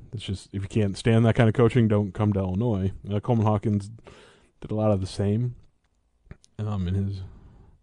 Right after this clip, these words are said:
and, like, back and forth with this random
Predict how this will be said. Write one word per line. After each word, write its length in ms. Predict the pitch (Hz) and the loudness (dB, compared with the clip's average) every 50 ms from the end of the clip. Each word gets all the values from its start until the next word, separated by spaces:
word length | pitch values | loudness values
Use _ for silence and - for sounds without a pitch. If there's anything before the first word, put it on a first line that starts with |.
| _ - - | _ -16 -12
and, 80 | - 98 | -10 -8
like, 240 | 98 92 90 - _ | -8 -8 -8 -8 _
back 240 | - 87 90 - 101 | -8 -8 -4 -4 -4
and 100 | 95 92 | -4 -2
forth 320 | - 98 92 104 104 - | -4 -4 -2 -2 -4 -4
with 240 | 98 87 87 - - | -6 -8 -8 -10 -10
this 360 | - 90 92 92 - - - - _ _ - - _ _ _ _ _ _ _ _ _ - | -8 -6 -6 -6 -8 -12 -20 -20 _ _ -20 -20 _ _ _ _ _ _ _ _ _ -12
random 920 | - - 92 95 98 98 98 98 98 98 98 95 92 95 95 95 98 101 | -8 -4 -2 0 0 0 0 0 0 0 0 0 0 0 -2 -4 -6 -8